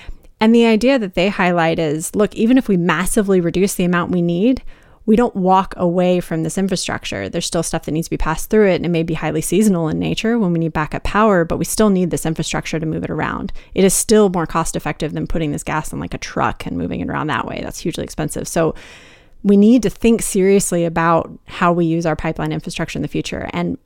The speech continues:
one big motivator for me personally of writing this paper is I felt like it was just becoming this polarized, a fossil fuel touched it, so we can't talk about it anymore. We gotta walk away. And I was like, "No, <laughs> it's existing infrastructure.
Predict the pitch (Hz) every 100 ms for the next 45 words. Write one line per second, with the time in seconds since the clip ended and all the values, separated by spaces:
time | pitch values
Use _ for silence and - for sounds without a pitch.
0 | - 208 175 202 269 220 180 170 175 175
1 | 170 170 170 170 170 - 170 - 190 170
2 | 170 175 175 160 - 208 240 190 175 180
3 | 240 226 202 180 165 190 185 214 - 190
4 | 180 165 - 180 180 170 170 - - -
5 | - - - 160 190 202 - 214 196 -
6 | 185 - 151 - - 170 - 170 - 214
7 | 196 156 170 - - 190 160 165 160 -
8 | 185 247 254 180 175 175 - 196 294 214
9 | - 208 - - - - 220 285 240 226
10 | 330 302 208 - 170